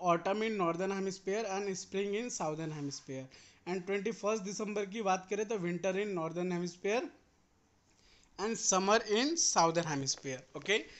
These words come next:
नॉर्दर्न हेमिस्फीयर में विंटर होती है और साउदर्न हेमिस्फीयर में, अ, यहाँ पर होता है समर। ओके, इस डायग्राम के according भी हम इन सब चीज़ों को समझ सकते हैं। Now,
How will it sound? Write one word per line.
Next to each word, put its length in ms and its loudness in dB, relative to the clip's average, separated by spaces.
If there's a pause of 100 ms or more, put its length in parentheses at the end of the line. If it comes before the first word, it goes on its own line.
(240)
नॉर्दर्न 380 4
हेमिस्फीयर 520 2
में 120 0
विंटर 340 0
होती 300 -4
है 80 2
और 100 2
साउदर्न 420 0
हेमिस्फीयर 540 0
में, 320 6 (720)
अ, 300 6
यहाँ 300 0
पर 140 0
होता 220 2
है 80 4
समर। 720 -4
ओके, 260 -4 (340)
इस 220 -4
डायग्राम 380 2
के 160 -2
according 380 -4
भी 80 -4
हम 180 -6
इन 120 -4
सब 180 -8
चीज़ों 280 -8
को 140 -4
समझ 240 -8
सकते 340 -10
हैं। 140 -14 (420)
Now, 240 0